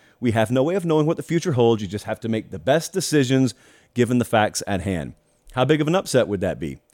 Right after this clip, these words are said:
The answer is pretty big, not monumental, not some catastrophic upset.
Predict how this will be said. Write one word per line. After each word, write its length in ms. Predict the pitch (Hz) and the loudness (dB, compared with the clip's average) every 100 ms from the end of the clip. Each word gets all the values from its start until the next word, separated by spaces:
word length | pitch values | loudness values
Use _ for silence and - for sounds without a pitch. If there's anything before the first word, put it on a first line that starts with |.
| _ - | _ -2
The 160 | 117 | 2
answer 260 | 147 165 127 | 2 2 0
is 120 | 120 | 0
pretty 280 | - 240 226 | -2 -2 0
big, 340 | 107 107 123 _ _ _ | 2 2 2 _ _ _
not 360 | 104 120 170 - | -2 2 2 2
monumental, 540 | 175 175 170 151 78 | 0 2 2 2 0
not 200 | 82 120 | -4 -4
some 140 | - 151 | -2 -2
catastrophic 720 | - 165 156 170 147 120 - | 0 0 0 2 2 0 -4
upset. 400 | 95 - 82 | -4 -4 -8